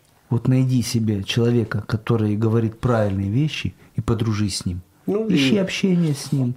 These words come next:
Speaker 2: э,
Speaker 1: Вот.
Speaker 2: с, с,
Speaker 1: Ну,
Speaker 2: дружи
Speaker 1: если
Speaker 2: с умным, сам умным будешь. Дружи с добрым, сам добрый будешь. Дружи со злым, сам научишься быть злым.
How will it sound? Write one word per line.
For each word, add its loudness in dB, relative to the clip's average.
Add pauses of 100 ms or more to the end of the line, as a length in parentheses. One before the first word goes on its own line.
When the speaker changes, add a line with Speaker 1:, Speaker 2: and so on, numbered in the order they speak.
(360)
Speaker 2:
э, 4
Speaker 1:
Вот. 4
Speaker 2:
с, -6 (220)
с, -4
Speaker 1:
Ну, 2
Speaker 2:
дружи 4
Speaker 1:
если 2 (100)
Speaker 2:
с -6
умным, 2
сам 0
умным -2
будешь. -6
Дружи 0
с -6
добрым, 0
сам -2
добрый -4
будешь. -8 (380)
Дружи 2
со 0
злым, 0
сам -2 (100)
научишься -4
быть -6
злым. -8